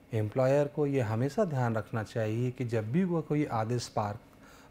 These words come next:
पारित कर रहे हैं, जब भी वो कोई, अ, निर्णय ले रहे हैं, तो वह निर्णय मनमाने ढंग से ना हो,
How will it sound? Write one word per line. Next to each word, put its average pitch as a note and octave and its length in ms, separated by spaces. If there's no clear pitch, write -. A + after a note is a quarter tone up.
पारित A2+ 300
कर G#2+ 140
रहे G#2+ 180
हैं, G#2+ 100
जब G#2 220
भी E3+ 120
वो F#3+ 180
कोई, D#3+ 280
अ, A#2 300
निर्णय A#2 380
ले A2 180
रहे G#2+ 240
हैं, A2+ 260
तो B2 100
वह B2 200
निर्णय A#2+ 460
मनमाने G#2+ 480
ढंग B2+ 260
से - 180
ना G#2+ 140
हो, G#2 340